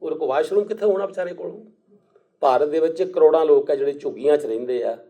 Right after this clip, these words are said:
ਪੰਜਾਬ ਵਾਲਿਓ, ਆਪਾਂ ਵੀ ਕਦੀ ਜਾਈਏ ਪਿੰਡਾਂ ਨੂੰ ਨਾ, ਅੰਮ੍ਰਿਤਸਰ ਵੱਲ ਨੂੰ ਜਾਓ, ਲੁਧਿਆਣੇ ਵੱਲ ਨੂੰ ਜਾਓ,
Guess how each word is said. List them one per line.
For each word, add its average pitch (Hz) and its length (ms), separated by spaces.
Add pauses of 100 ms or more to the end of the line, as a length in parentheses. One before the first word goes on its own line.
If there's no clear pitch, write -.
(400)
ਪੰਜਾਬ 160 360
ਵਾਲਿਓ, 196 360
ਆਪਾਂ 208 280
ਵੀ 220 100
ਕਦੀ 190 260
ਜਾਈਏ 156 260
ਪਿੰਡਾਂ 165 360
ਨੂੰ 226 120
ਨਾ, 208 280 (440)
ਅੰਮ੍ਰਿਤਸਰ 165 320
ਵੱਲ 156 180
ਨੂੰ 160 140
ਜਾਓ, 151 380
ਲੁਧਿਆਣੇ 151 420
ਵੱਲ 156 200
ਨੂੰ 151 140
ਜਾਓ, 151 560